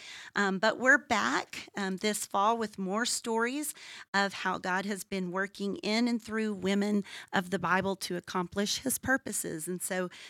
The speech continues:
today we're gonna be here talking about Deborah and Ruth and Naomi. And so we're gonna get to that in a minute. But first, we just wanna say welcome back and say hey to our friends here, um, recording today.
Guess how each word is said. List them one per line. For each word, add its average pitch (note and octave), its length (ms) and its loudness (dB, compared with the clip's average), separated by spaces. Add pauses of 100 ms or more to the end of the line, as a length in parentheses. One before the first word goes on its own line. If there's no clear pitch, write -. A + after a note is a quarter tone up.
today G#3 320 0
we're G3+ 140 2
gonna F#3+ 200 2
be F#3+ 140 0
here F#3 260 0
talking F#3+ 540 2 (320)
about E3 360 -2
Deborah A#3+ 680 2
and E3 400 -2
Ruth A#3 400 2 (100)
and F3 160 2
Naomi. F3+ 300 2 (560)
And F3 120 -4
so F#3+ 120 -2
we're A3+ 120 4
gonna B3+ 140 4
get A#3 180 4
to A3 80 -2
that A3 200 8
in G#3 80 2
a G#3 40 4
minute. G#3 300 4
But - 140 2
first, - 480 6
we G#3 140 2
just G#3 260 0
wanna G3 220 2
say F3+ 360 2 (280)
welcome G#3+ 360 6
back A3 360 10 (100)
and F#3+ 460 6
say F#3 260 2
hey A3 360 2
to G3+ 340 4
our F#3 100 10
friends A#3 400 4
here, G3+ 460 2
um, E3+ 320 0
recording F3 520 2
today. - 400 -6